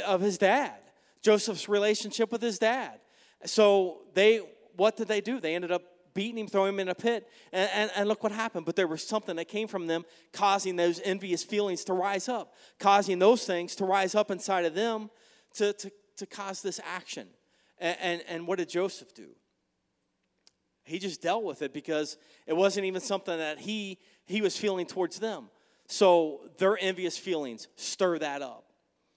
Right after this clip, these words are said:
So we can see all these conflicts that, that cause these, these problems and have to identify them and say, "Okay,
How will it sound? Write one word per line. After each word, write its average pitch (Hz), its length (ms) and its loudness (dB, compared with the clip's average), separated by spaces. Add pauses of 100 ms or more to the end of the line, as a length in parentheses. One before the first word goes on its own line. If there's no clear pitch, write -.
(240)
So - 140 -6
we 185 100 2
can 185 120 -2
see - 160 -6
all 196 240 4
these 175 160 -4
conflicts 185 720 -8 (360)
that, 156 260 0
that 156 140 -6
cause 180 320 -4
these, 147 400 -6
these 160 220 -8
problems 165 580 -8
and 143 100 -10
have 165 240 -6
to 180 60 -6
identify 151 520 -4
them 139 200 -6
and 139 100 -8
say, 131 300 -8 (400)
"Okay, 156 380 -4